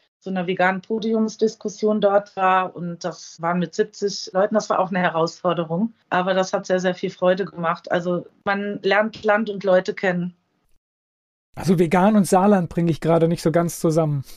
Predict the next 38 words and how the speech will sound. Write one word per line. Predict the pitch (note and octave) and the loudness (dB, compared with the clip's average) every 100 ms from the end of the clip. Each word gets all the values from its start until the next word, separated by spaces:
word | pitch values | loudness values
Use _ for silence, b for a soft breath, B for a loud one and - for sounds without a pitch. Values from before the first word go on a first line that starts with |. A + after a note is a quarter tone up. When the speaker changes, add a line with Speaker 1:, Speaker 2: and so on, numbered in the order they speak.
| B | B
Speaker 1:
Ja, | B3+ A#3 | 0 2
ne, | A#3 | -2
das | B3 A#3 | -8 -12
ist | B3 | -10
lustig. | A#3+ C4+ - A3+ - | -4 -4 -4 -8 -6
Und | G3+ | -12
zwar | - G3+ | -2 2
Speaker 2:
Ja. | F#3 G3 | 2 2
Speaker 1:
der | F#3 F#3 | -2 -2
Patrice | - G#3 - G3 - | -2 -4 -4 -10 -8
Dies | G#3+ B3+ C#4+ _ _ - | -4 -2 -2 _ _ -4
hat | G3 | 0
dort | G#3+ G#3 | 2 0
eine | G#3 | 0
Ölmühle | F#3 A3+ A#3+ B3+ A3+ | 0 0 0 0 2
im | F#3 | 0
Bliesgau | F3 A3+ C#4 C4+ C#4 C#4+ C4+ | 0 -2 0 2 2 2 0
und | G#3+ G3+ | -2 0
der | A3 | 0
hatte | A#3 A#3 | 0 -2
mich | G#3 | -2
damals | - G3+ G3+ - | 0 0 0 -2
eingeladen | G3 C#4 C4+ C#4 C4+ C4 C#4 _ _ | -2 0 0 0 0 0 -6 _ _
und | G3+ | -8
hat | G#3+ A3 | -8 -8
gesagt, | G3+ A3 A3 - | -4 -4 -4 -10
"Könntest | A3 A3+ A3+ - | -6 -6 -8 -4
du | |
mal | A3 G#3 | -2 0
bei | G3 | 0
uns | F#3 A3+ - - | -2 -2 -4 -10
an | F#3 F3+ | -6 -4
der | F3 | -6
Kochschule | - F#3+ F#3+ - G#3+ G#3 G3+ F#3+ - | -8 -8 -8 -4 0 2 2 0 0
einen | E3+ F3 E3+ | -2 -4 -6
veganen | E3+ F3+ F3+ F3+ | -4 0 0 -2
Kochkurs | B3 B3+ - D4+ | -4 -4 -4 -4
geben?" | - C#4+ D#4 | -2 -2 -2